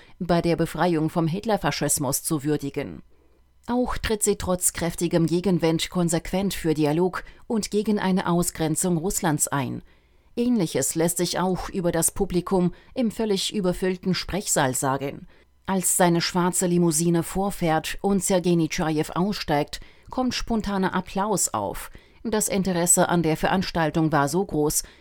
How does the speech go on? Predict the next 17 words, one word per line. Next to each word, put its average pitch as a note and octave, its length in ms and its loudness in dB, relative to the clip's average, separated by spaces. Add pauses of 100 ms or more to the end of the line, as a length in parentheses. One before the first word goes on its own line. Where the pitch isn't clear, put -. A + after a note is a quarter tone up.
(120)
dass G3+ 260 0
die E3+ 140 -6
Veranstalter F3+ 760 0 (160)
mehr G3+ 260 2
als - 300 -2
hundert F#3+ 340 0
Absagen E3 600 0 (200)
auf F#3 260 0
Anmeldungen D3+ 640 2
erteilen D3 480 0
mussten. C#3+ 560 -2 (600)
Gleich G3 380 2
zu F#3+ 160 2
Beginn F#3+ 360 4
bezeichnete D#3 640 2
Sergei C#3+ 340 0
Netschajew D3+ 540 2